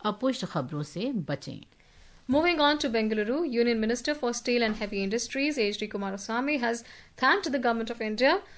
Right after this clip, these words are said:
Speaker 2: for the safe return of thirteen Karnataka students studying at Sher-e-Kashmir University of Agricultural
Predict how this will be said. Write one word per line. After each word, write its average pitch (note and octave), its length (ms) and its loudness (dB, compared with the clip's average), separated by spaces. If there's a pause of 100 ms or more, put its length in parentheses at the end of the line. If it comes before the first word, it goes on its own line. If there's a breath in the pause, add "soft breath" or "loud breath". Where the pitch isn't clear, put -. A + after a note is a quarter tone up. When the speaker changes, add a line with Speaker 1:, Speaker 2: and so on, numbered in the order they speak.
(200 loud breath)
Speaker 2:
for C4+ 80 6
the C#4 100 2
safe F4+ 280 2
return C#4 280 2
of C4+ 220 2
thirteen A#3+ 360 2
Karnataka A#3 600 -2
students A3 560 -2
studying A3 400 0
at A3 220 0 (240 soft breath)
Sher-e-Kashmir C#4 640 2
University A#3 640 -2
of B3 120 -2
Agricultural G#3 640 -4